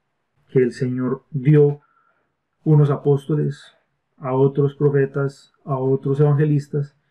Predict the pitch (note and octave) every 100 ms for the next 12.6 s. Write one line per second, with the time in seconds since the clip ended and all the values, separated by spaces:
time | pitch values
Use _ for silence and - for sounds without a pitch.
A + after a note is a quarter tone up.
0 | _ _ D3+ C#3+ C#3 D#3 C#3+ - B2+ -
1 | C#3 C#3 C3+ A#2+ A#2+ - _ _ _ -
2 | C#3 E3 D#3 D3 C#3 C#3 C3+ C3+ D3 D3+
3 | D#3 F3 E3 _ _ _ _ _ _ -
4 | D3 C#3 C#3+ E3 D#3+ E3 E3 D#3+ C3+ C3
5 | D3+ D3 - D#3+ E3 D#3+ D#3+ D#3+ D3 D#3
6 | D3+ D3+ C#3+ _ - C#3 B2+ B2+ B2 -
7 | C#3 C3+ C3+ D3 D3+ C#3+ C3+ A#2+ C3+ D3
8 | D3 D3+ D3 D3 C3+ B2+ C#3 D3 D3 C#3+
9 | D3+ - _ _ C#3 B2 C3+ C3 - _
10 | _ - C#3 D3+ D#3 D3+ C#3 C3+ D3 D3
11 | D3+ C#3+ C3 B2 C3 C3 C3+ - D#3 C#3+
12 | - C#3 C#3 B2 B2+ B2